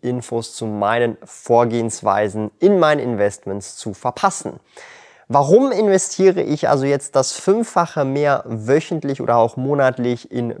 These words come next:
Bitcoin als zuvor? Was hat mich zu dieser Entscheidung gebracht? Erstens einmal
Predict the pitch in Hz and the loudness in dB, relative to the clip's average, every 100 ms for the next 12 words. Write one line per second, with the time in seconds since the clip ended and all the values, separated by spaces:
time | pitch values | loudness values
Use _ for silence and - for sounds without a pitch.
0 | 110 156 - - 104 113 117 - 110 - | -4 -4 -4 -4 -2 -2 -4 -6 -6 -8
1 | - - 123 110 - 170 - - - 156 | -14 -6 0 2 4 2 0 -8 -4 -6
2 | 160 - - - 139 135 131 120 - 113 | -6 -10 -20 -14 -8 -6 -6 -8 -8 -4
3 | 107 107 104 - 104 95 92 - - _ | -2 -2 -6 -8 -8 -6 -8 -10 -16 _
4 | _ - - - - 160 214 - 165 107 | _ -20 -20 -20 -4 2 2 0 -2 0
5 | 107 95 98 135 | 0 0 0 0